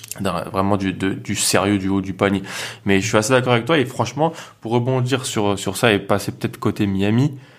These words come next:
moi, j'avais dit dans le, dans le débrief du match trois, lundi, euh, qu'on avait sorti mardi, qu'en fait, j'étais impressionné par le fait que... Mais je comprenais comment Butler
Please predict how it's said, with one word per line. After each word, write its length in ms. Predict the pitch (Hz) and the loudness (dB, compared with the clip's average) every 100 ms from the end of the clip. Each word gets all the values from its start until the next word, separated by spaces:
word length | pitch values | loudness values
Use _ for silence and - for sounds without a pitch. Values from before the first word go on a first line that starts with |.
| - - - _ _ | -20 -20 -20 _ _
moi, 340 | 113 123 147 - | 2 2 2 -2
j'avais 220 | 107 107 | 2 4
dit 120 | 110 | 4
dans 140 | 143 127 | 4 2
le, 180 | 110 98 | 4 2
dans 140 | 95 98 | 2 0
le 80 | |
débrief 320 | 90 101 113 101 | 2 2 2 0
du 80 | |
match 280 | 101 98 98 107 | 0 0 0 -6
trois, 460 | - 113 110 110 - _ _ - | -2 -2 -2 -4 -20 _ _ -10
lundi, 400 | 95 95 95 95 | -6 -4 -2 -2
euh, 500 | 95 95 92 92 92 | -2 -4 -6 -8 -10
qu'on 160 | 92 | -6
avait 140 | 95 92 | -4 -2
sorti 320 | 92 92 - | -4 -6 -2
mardi, 440 | 95 90 92 117 123 - - _ | 0 0 0 -2 -4 -16 -20 _
qu'en 160 | 98 | -4
fait, 440 | 98 - 123 123 - - - | -2 2 2 0 -12 -20 -20
j'étais 260 | - 101 107 | -8 -2 0
impressionné 480 | 104 110 107 120 123 | 2 0 0 0 0
par 200 | 117 101 | 2 0
le 80 | |
fait 220 | 101 - 117 | 0 -2 -4
que... 480 | - 98 98 98 98 - _ _ _ _ | -2 -2 -2 -4 -6 -12 _ _ _ _
Mais 100 | - | -4
je 100 | 110 | 0
comprenais 560 | 107 131 123 127 127 135 | 0 0 0 2 2 2
comment 280 | 131 113 113 | 2 2 2
Butler 340 | 107 110 123 | 2 0 0